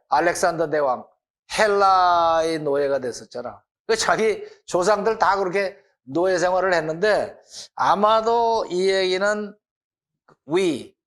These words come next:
우리는 노예 생활을 한 적이 없다. 그 얘기일 거예요. 그죠? 이 민족은 노예 생활 엄청나게 했어요.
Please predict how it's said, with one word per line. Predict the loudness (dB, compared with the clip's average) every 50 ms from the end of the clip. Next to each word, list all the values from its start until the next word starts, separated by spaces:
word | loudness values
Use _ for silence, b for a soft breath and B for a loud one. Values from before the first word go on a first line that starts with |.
| _ _ _ _ _ _ _ _
우리는 | -4 -2 -2 0 0 0 0 0 2 2 2 2 0 -2 -2 -4 -6 -6 -8 -12 _ _ _ _
노예 | -2 0 0 2 0 0
생활을 | 0 0 0 0 -2 0 -2
한 | -2 -4 -4
적이 | -6 -4 -4 -4
없다. | -4 -6 -10 -14 -14
그 | -10 -6 -4 -4
얘기일 | -4 -4 -6 -10 -12
거예요. | -12 -12 -12 -12 -12 -14 -18 _ _ _ _
그죠? | -10 -8 -6 -6 -8 -10 _ _ _ _ _ _ _ _ _ _ _ _ _
이 | -6 -4
민족은 | -4 -4 -6 -6 -6 -4 -4 -2 -2 -2 -2 -4 -6 -4
노예 | -2 -2 0 0 0
생활 | 0 -2 0 -2 -2
엄청나게 | 0 -2 -2 -2 -2 -2 -4 -2 -2 -2 -2 0 0
했어요. | -2 -2 -2 -4 -2 -2 -2 -2 -2 -2 -4 -6 -8 -10